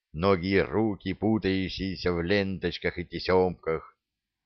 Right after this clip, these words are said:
Господи, что за бред! Это был эпизод из какого-то совсем другого фильма. Я же домой собрался, к жене.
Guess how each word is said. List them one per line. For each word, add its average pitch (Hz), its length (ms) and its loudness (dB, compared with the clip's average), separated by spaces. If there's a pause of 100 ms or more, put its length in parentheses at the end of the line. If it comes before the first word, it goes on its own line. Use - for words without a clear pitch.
(240)
Господи, 64 1300 -2
что - 380 2
за 92 160 4
бред! 92 680 -2 (800)
Это 87 280 4
был 104 240 4 (240)
эпизод 95 800 0 (420)
из 85 180 -6
какого-то 95 540 0
совсем 92 420 -4
другого 92 440 0
фильма. 76 500 -6 (500)
Я 95 140 4
же 82 120 0
домой 87 440 2
собрался, 123 680 -2
к 71 160 -10
жене. 85 520 -2